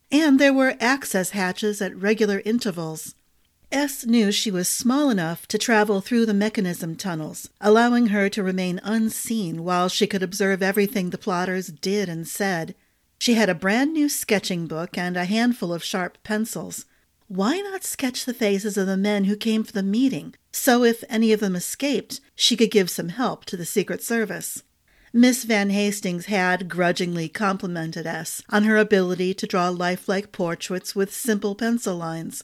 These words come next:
No need for watercolors or chalk to fill in the details. She had managed to turn the compliment sour by remarking that if S failed in making a decent marriage, she might earn a living as an assistant to an artist,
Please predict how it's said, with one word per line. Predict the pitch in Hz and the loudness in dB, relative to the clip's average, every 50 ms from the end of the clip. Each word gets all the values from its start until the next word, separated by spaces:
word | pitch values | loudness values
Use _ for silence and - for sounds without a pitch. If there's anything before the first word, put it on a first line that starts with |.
| _ _ _ _ _ 240 | _ _ _ _ _ 6
No | 240 247 247 247 | 8 8 8 8
need | 233 226 220 226 220 | 6 6 4 4 4
for | - 220 214 | 4 4 4
watercolors | 202 196 180 175 180 190 190 - 196 175 175 180 180 185 190 - | 4 4 2 2 0 -2 -2 -4 -4 -4 -4 -2 -4 -4 -4 -4
or | 175 170 180 | -6 -6 -6
chalk | - - - 262 233 185 170 - - | -6 -6 -4 -2 -2 -2 -4 -6 -8
to | - - | -10 -10
fill | 185 - 196 185 185 | -6 -2 -2 -2 0
in | 180 175 165 | 0 -2 -2
the | 165 156 | -4 -4
details. | - 214 214 226 220 - 180 160 160 156 156 156 151 - - - _ _ _ _ _ _ _ | -2 0 0 0 -2 -2 -4 -6 -4 -6 -6 -8 -10 -12 -14 -16 _ _ _ _ _ _ _
She | - - - 311 294 285 240 | -2 0 2 4 4 6 6
had | 277 269 254 233 214 | 6 6 6 6 4
managed | 208 208 196 185 185 180 175 175 - - | 4 4 4 4 2 2 0 0 -2 -4
to | 185 | -2
turn | - 214 196 175 | 0 0 0 0
the | 170 180 | 0 -2
compliment | - 220 196 180 175 185 175 165 160 143 - | 0 2 2 2 2 0 -4 -4 -4 -4 -6
sour | - - - - 208 208 208 185 156 151 131 - _ _ _ - | -6 -4 -2 0 0 0 0 0 -2 -2 -6 -8 _ _ _ 0
by | 208 208 220 | 4 6 8
remarking | 208 190 208 208 214 208 196 202 202 - 208 196 196 | 8 8 8 8 8 8 6 6 6 4 2 2 2
that | 190 175 175 | 0 -2 -2
if | 180 - - | -4 -6 -4
S | - 269 302 294 - - | -2 -2 -2 -2 -4 -8
failed | - - 247 220 208 190 190 185 | -6 -2 0 2 2 2 0 0
in | 202 190 196 | 0 0 0
making | 196 190 190 190 - 202 175 | 0 0 0 -2 -2 -4 -6
a | 165 | -6
decent | - - 214 214 208 - - 175 156 170 | -6 -4 -4 -2 -2 -2 -4 -6 -6 -6
marriage, | - 220 226 226 190 170 165 160 - - - _ _ | -4 -2 -2 0 0 -2 -4 -6 -8 -10 -12 _ _
she | - - - 320 294 | -4 -2 2 4 6
might | 269 240 233 254 294 311 - - | 6 6 6 6 4 2 0 -2
earn | 196 185 180 180 | -2 -2 -2 -2
a | 175 | -2
living | 180 180 175 175 185 190 208 214 | -2 -2 -2 -2 -2 -2 -2 -2
as | 196 185 190 190 - | -2 -2 -2 -2 -2
an | 208 196 | -2 -2
assistant | 202 202 202 - - 196 190 - - - 202 208 - | -2 -2 -4 -4 -4 -4 -4 -4 -4 -4 -4 -4 -4
to | - 226 233 | -4 0 0
an | 233 233 | 0 0
artist, | 220 190 175 170 170 175 185 196 - - | 0 -2 -4 -4 -2 -4 -4 -4 -6 -8